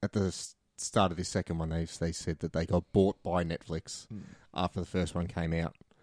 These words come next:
Speaker 2: Which is
Speaker 1: Um,
Speaker 2: interesting 'cause I found
Speaker 1: mm.
Speaker 2: out it's not a solely produced by Netflix production,
Speaker 1: Mm.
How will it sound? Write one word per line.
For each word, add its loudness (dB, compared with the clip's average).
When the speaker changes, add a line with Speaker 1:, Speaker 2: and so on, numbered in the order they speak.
Speaker 2:
Which 4
is 0
Speaker 1:
Um, -6
Speaker 2:
interesting -6
'cause -12
I -4
found -2
Speaker 1:
mm. 0
Speaker 2:
out -6
it's -10
not -2
a -2
solely -2
produced -8
by -4
Netflix -12
production, -2
Speaker 1:
Mm. -10